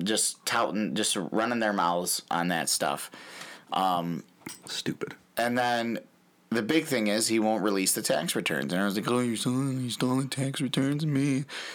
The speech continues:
Speaker 1: Listen, this is why I'm on the tax returns. Because this motherfucker is now being investigated for treason. This motherfucker came out and said, "I have no business dealings in Russia."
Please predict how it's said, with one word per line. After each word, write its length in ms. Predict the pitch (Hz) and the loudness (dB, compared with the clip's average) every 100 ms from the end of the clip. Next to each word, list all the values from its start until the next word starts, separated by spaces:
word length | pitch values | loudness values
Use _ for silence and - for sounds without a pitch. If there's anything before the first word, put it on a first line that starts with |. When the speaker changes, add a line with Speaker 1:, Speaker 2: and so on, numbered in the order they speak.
| - | 0
Speaker 1:
Listen, 360 | 135 123 92 | 0 0 -4
this 160 | 110 - | 0 0
is 80 | 165 | 2
why 140 | 120 | 0
I'm 80 | 101 | 0
on 60 | 90 | -2
the 60 | |
tax 280 | 90 90 90 | -2 -2 -2
returns. 460 | 90 85 90 - - - - - - | -4 -4 -4 -4 -8 -12 -20 -18 -6
Because 240 | 117 113 113 | -2 0 2
this 260 | 185 - - | 2 0 -2
motherfucker 720 | 120 120 170 - 85 - 85 - - - - _ _ _ - _ - | 0 2 2 2 -2 -2 -6 -8 -20 -20 -20 _ _ _ -20 _ -2
is 120 | 120 | 0
now 160 | 127 135 | 2 2
being 240 | 151 147 | 2 2
investigated 600 | 127 104 107 107 95 98 90 | 2 2 2 0 0 0 0
for 100 | 98 | -2
treason. 480 | - 76 80 69 - - - - | 0 0 0 -2 -6 -8 -8 -2
This 240 | 143 165 | 0 0
motherfucker 800 | 110 104 147 165 - - 98 92 - - | 0 2 0 -2 -2 -2 -2 -4 -6 -8
came 180 | - 143 | -2 2
out 100 | 135 | 2
and 100 | 110 | 2
said, 140 | 113 | 2
"I 80 | 104 | 2
have 160 | 101 92 | 0 0
no 160 | 101 113 | 0 0
business 420 | 120 139 127 127 | 2 0 2 0
dealings 420 | - 110 107 98 | 2 2 2 2
in 120 | 98 | 0
Russia." 400 | 95 90 - 71 | 2 0 0 -4